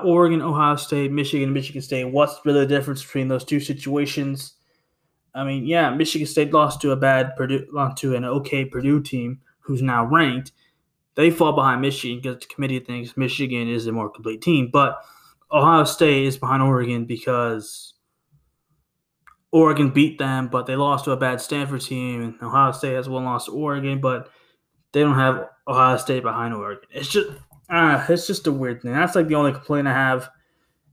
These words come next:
and only concern I have with this whole poll. But ne-, I think this Saturday is gonna have a little bit of chaos.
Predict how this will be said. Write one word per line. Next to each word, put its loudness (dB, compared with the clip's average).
and 0
only 2
concern -2
I -2
have -2
with -6
this -14
whole 0
poll. 0
But 2
ne-, -4
I 2
think 2
this 2
Saturday 6
is 2
gonna 0
have 2
a 2
little 4
bit 0
of -8
chaos. -2